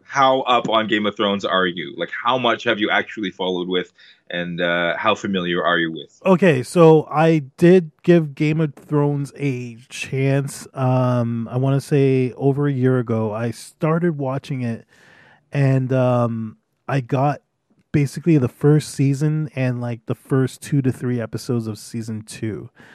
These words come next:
Speaker 2: So that being said, I missed about, was, this is what, the eighth season or ninth?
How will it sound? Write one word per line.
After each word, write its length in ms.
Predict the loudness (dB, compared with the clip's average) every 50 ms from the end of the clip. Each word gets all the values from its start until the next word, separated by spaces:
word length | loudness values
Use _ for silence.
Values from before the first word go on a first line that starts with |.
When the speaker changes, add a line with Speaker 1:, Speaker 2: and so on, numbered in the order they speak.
| -20 -20 -20 -20 _ _ _ _ _
Speaker 2:
So 640 | -4 2 6 8 8 8 8 6 6 4 0 -2 -2
that 260 | 0 2 2 4 4
being 160 | 2 2 0 2
said, 300 | 4 6 6 8 8 8
I 100 | 8 6
missed 320 | 6 4 4 2 2 0
about, 540 | 0 2 4 4 6 6 6 4 2 0 -6 -12
was, 360 | -8 0 2 2 2 2 2
this 180 | 0 0 2
is 100 | 0 0
what, 180 | 2 2 2 2
the 120 | 0 0
eighth 180 | 0 0 0 -2
season 360 | -4 -2 -2 0 0 0 0
or 80 | 0 0
ninth? 440 | 0 0 -2 -4 -6 -8 -12 -16